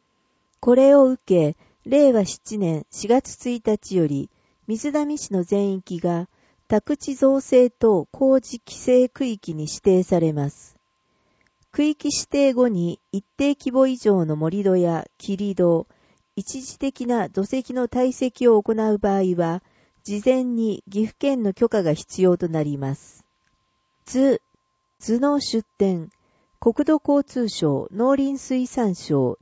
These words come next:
林野庁、盛土規制法パンフレット事業者用を一部加工。説明、許可対象となる規模が図と文字で示してあります。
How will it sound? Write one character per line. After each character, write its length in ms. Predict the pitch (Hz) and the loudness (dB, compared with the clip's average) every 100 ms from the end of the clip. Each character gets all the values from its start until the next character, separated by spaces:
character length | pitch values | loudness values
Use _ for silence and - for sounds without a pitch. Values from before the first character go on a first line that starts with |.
| 185 | -6
林 260 | 247 254 | -4 0
野 140 | 254 240 | 0 -2
庁、 440 | - 139 131 123 _ _ _ _ _ | -4 -2 -2 -4 _ _ _ _ _
盛 240 | - 226 262 | -4 -4 -2
土 80 | 294 | -4
規 100 | - | -4
制 300 | - 262 247 | -2 2 2
法 400 | 226 233 208 190 - | 2 0 0 -2 -4
パ 140 | 254 | -2
ン 100 | 208 | -2
フ 100 | 190 | -2
レ 100 | 156 | -2
ッ 60 | 151 _ | -4 _
ト 260 | 143 135 - | -4 -4 -8
事 160 | - 185 | -16 -8
業 220 | 202 233 | 0 0
者 200 | 226 220 | 0 -2
用 380 | 196 185 175 - | 0 0 -2 -6
を 100 | - | -4
一 260 | 208 185 247 | -4 -6 -8
部 120 | 190 | -8
加 160 | - 156 | -6 -12
工。 400 | - 131 131 - _ _ _ _ _ _ _ _ _ _ _ _ _ _ | -6 -6 -6 -10 _ _ _ _ _ _ _ _ _ _ _ _ _ _
説 440 | - - 208 - 202 | -12 0 0 2 0
明、 400 | 196 175 170 - _ _ _ _ _ _ _ _ _ | 2 2 0 -6 _ _ _ _ _ _ _ _ _
許 160 | _ 220 | _ 2
可 140 | - | 2
対 260 | 302 330 320 | 0 2 2
象 200 | - 226 | 4 2
と 120 | 214 | 2
な 120 | 190 | 0
る 120 | 170 165 | 0 -2
規 140 | - | -4
模 160 | 202 165 | 2 2
が 280 | 147 143 - - | 2 -4 -4 -12
図 200 | 180 202 | -8 -2
と 260 | 269 254 | 2 2
文 160 | 214 262 | 0 -6
字 120 | - | -4
で 120 | 185 | -4
示 300 | 165 180 196 | -4 -2 -2
し 60 | 202 | 0
て 140 | - | 0
あ 60 | 147 | 0
り 120 | 139 | 0
ま 160 | 123 120 | -4 -6
す。 260 | - - | -8 -20